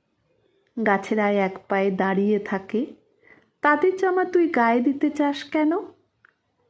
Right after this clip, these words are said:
তোতাই অ, আ, ক, খ পড়বে না, স্কুলে যাবে না। আর এক পায়ে দাঁড়িয়ে থাকা তো খেলা। দাদু যেন কেমন, চশমা ছাড়া চোখে দেখে না।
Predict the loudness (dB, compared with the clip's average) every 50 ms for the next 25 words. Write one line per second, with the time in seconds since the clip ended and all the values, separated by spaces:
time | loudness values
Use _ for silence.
0 | _ _ _ _ _ _ -2 -2 0 2 2 2 2 2 0 -4 -4 -2 0 2
1 | 4 4 4 2 2 2 2 2 4 4 4 4 4 4 4 2 2 0 -2 -2
2 | -2 0 2 2 2 2 2 0 -2 -4 -4 -2 0 2 2 2 2 0 -2 -4
3 | -8 -8 -2 0 2 2 2 2 0 0 2 2 2 2 2 2 2 0 0 -2
4 | -4 -6 -10 -18 -20 -20 -20 -20 -18 -14 -14 -14 -8 0 2 4 4 4 4 2
5 | 2 2 0 2 2 2 2 2 4 4 4 2 2 2 0 0 -4 -6 -12 _
6 | _ _ _ _ _ _ _ _ _ _ _ _ _ _ _ _ _ 2 2 2
7 | 2 2 -4 -2 0 2 2 2 0 -4 -8 -2 0 2 2 4 2 2 2 2
8 | 2 2 2 2 2 2 0 2 0 0 2 2 -2 0 0 -2 -2 -2 -4 -2
9 | 0 0 2 2 2 2 0 -4 -8 -14 _ _ _ _ _ _ _ _ _ _
10 | _ _ _ _ -4 2 4 4 4 4 4 4 4 4 4 4 2 0 0 0
11 | 2 2 2 2 2 0 0 0 -2 -4 -6 -14 _ _ _ _ 0 0 0 0
12 | -2 -2 -2 -2 -2 -2 -2 -2 -2 0 -2 -4 -2 -2 -2 -2 0 0 0 2
13 | 2 2 0 -2 -2 -4 -4 -2 -2 -2 -2 -4 -6 -10 _